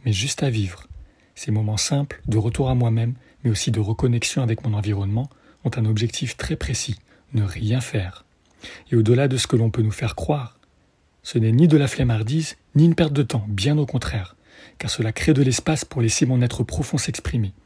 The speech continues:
Et c'est tout mon système énergétique qui viendra alors se synchroniser avec mon environnement direct, ce qui se reflètera ensuite dans mes idées, mes pensées, mes projets et mes actions du quotidien. Tout plein de mécanismes inconscients s'activent et se mettent en place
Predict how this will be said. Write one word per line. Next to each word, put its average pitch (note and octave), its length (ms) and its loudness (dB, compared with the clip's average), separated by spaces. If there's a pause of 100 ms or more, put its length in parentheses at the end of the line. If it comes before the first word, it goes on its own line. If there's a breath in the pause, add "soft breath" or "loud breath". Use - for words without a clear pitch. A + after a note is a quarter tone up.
(420 loud breath)
Et B2+ 40 0
c'est - 140 -2
tout - 160 2
mon F3 100 6
système C#3+ 380 0
énergétique A#2+ 520 -2
qui - 100 -4
viendra G#2+ 320 0
alors A2+ 200 -2
se - 120 -4
synchroniser B2 680 0 (300 loud breath)
avec A2 260 0
mon A#2 180 2
environnement C3 440 2
direct, G#2 500 -4 (440 loud breath)
ce - 100 -14
qui - 160 -10
se - 140 -4
reflètera A2 480 -4
ensuite - 500 -2
dans B2+ 100 -6
mes A2 200 0
idées, A#2 200 2
mes G#2 140 2
pensées, - 400 -4 (380 loud breath)
mes A2 100 2
projets B2+ 400 0
et A#2 40 2
mes G#2 220 0
actions G#2+ 280 0
du G#2 100 0
quotidien. F#2 460 -6 (920)
Tout - 120 -14
plein F3 180 2
de E3 80 4
mécanismes C#3+ 460 2
inconscients C3 360 0
s'activent - 460 -2
et A2 40 2
se - 120 -2
mettent B2 220 0
en A#2 60 -4
place - 420 -6